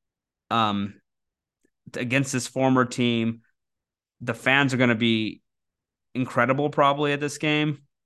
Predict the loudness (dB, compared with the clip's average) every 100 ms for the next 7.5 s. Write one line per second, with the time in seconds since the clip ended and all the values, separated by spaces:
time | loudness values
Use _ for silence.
0 | -16 -6 -4 -4 -12 _ _ -18 -18 _
1 | _ _ _ -4 0 0 0 -2 -2 -2
2 | -2 0 0 0 -2 -2 0 2 0 -2
3 | -4 -2 -4 -4 -4 -4 -6 _ _ _
4 | _ _ _ _ -2 0 0 -2 -6 -14
5 | -20 -20 -20 _ _ _ _ _ _ -20
6 | _ _ _ -4 0 -2 -2 -2 0 2
7 | 2 0 0 -6